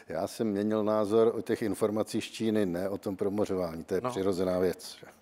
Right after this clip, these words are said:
Speaker 2: No to vím,
Speaker 1: Ne,
Speaker 2: ale
Speaker 1: dneska o tom mluví všichni, ale když jsem to řekl já, tak jsem byl národní bídák.
Speaker 2: No ale vy jste byl bídák tou dezinterpretací.
Speaker 1: Mhm.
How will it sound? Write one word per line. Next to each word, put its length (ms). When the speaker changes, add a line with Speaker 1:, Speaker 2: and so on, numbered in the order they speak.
Speaker 2:
No 100
to 160
vím, 120
Speaker 1:
Ne, 60
Speaker 2:
ale 140
Speaker 1:
dneska 260
o 60
tom 140
mluví 240
všichni, 460
ale 100
když 140
jsem 140
to 80
řekl 200
já, 200
tak 180
jsem 160
byl 160
národní 500
bídák. 480
Speaker 2:
No 140
ale 120
vy 100
jste 180
byl 140
bídák 360
tou 120
dezinterpretací. 1000
Speaker 1:
Mhm. 260